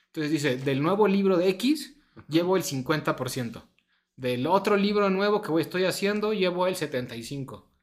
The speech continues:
Speaker 1: El otro libro ya está en cien por ciento y ahora está en maquetación". Y entonces la gente sabe qué libros va a publicar porque él tiene su propio sistema donde le va diciendo a la gente qué libros tiene.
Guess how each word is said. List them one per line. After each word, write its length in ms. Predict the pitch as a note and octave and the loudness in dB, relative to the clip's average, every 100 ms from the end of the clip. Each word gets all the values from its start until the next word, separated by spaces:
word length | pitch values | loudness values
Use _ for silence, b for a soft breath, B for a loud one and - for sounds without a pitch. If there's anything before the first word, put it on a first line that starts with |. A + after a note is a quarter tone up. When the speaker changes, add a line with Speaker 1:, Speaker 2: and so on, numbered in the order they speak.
| b b b | b b b
Speaker 1:
El 160 | C3 D3+ | -2 2
otro 260 | G#3 G#3+ | 2 2
libro 220 | G3+ G#3 | 0 2
ya 160 | F#3 F3+ | 2 0
está 340 | F3 - F#3+ | -2 -2 0
en 220 | E3+ F#3 G#3 | 0 -2 -4
cien 240 | F3 E3+ | -4 -4
por 140 | E3 D3 | -2 -4
ciento 300 | F3+ G3 F#3+ | -4 -4 0
y 60 | |
ahora 120 | D#3+ | 0
está 160 | D#3 E3 | 0 -2
en 140 | D#3+ | 0
maquetación". 760 | D3 - B2 A2 - C3+ G#2+ - b b b b - | -2 -2 -2 -2 -4 -4 -6 -14 b b b b -8
Y 60 | |
entonces 420 | E3+ G#3+ G#3+ G#3+ | 0 4 4 2
la 100 | E3 | 0
gente 320 | D#3+ G3 F#3+ G3 | 2 2 2 2
sabe 280 | F#3 F#3+ | 2 2
qué 100 | F#3 | 2
libros 300 | F#3 F#3+ F#3 | 2 4 2
va 60 | F3 | 2
a 60 | F3 | 0
publicar 420 | F3+ F#3 F#3 F3 | 0 0 0 0
porque 260 | E3+ - | -4 -2
él 100 | C#3+ | -2
tiene 220 | C#3+ D#3 D#3+ | 0 -2 -2
su 180 | C#3 | -6
propio 320 | B2 C#3 C3 D3+ | -4 -4 -2 -4
sistema 540 | C3+ - D3+ C#3+ D3 | -6 -4 -2 0 -2
donde 200 | C3 A#2+ | -2 -4
le 160 | B2 A#2+ | -4 -4
va 140 | C3 | -4
diciendo 320 | C3+ D3 C#3 | -4 -6 -4
a 40 | D3 | -4
la 100 | D#3 | -4
gente 320 | E3+ - - | -4 -6 -6
qué 100 | C3+ | -2
libros 320 | C3 C3 C3+ | -2 -4 -4
tiene. 460 | - G#3 C3+ - | -4 -4 -6 -10